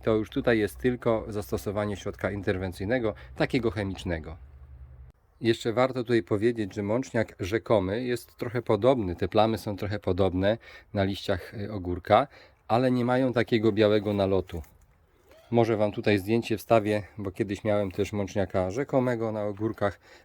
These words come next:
albo fragment filmu, gdzie właśnie pokazywałem w ogórkach gruntowych, żebyście mogli porównać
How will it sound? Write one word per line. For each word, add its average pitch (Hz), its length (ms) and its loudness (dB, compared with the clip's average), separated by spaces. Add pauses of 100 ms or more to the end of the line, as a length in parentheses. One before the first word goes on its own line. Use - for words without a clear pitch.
albo 104 260 0
fragment 101 500 2
filmu, 110 380 -2
gdzie 95 520 -4
właśnie 107 400 -2
pokazywałem 98 680 0
w - 60 -16
ogórkach 95 460 -4
gruntowych, 104 520 0 (360)
żebyście 113 380 0
mogli 117 300 -2
porównać 104 800 -2